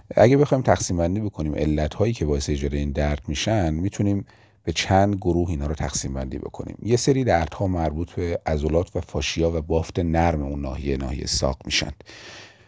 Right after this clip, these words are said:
در اثر تروماها، در اثر تو-، در واقع آسیب‌های ورزشی،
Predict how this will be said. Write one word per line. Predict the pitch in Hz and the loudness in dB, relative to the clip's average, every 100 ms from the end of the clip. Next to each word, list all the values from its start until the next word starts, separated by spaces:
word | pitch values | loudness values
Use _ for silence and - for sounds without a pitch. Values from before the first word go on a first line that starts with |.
| _ - | _ 6
در | 117 | 6
اثر | 107 107 | 8 6
تروماها، | 104 - 95 87 80 82 82 | 6 4 2 2 0 0 2
در | 78 76 | 2 2
اثر | - 78 | 0 -2
تو-، | 78 - 76 | -4 -6 -8
در | - 71 | -6 -6
واقع | 78 73 | -4 -2
آسیب‌های | 76 - 69 76 | -2 -2 0 2
ورزشی، | 76 73 69 69 - 80 78 | 4 2 2 -2 -4 -2 -2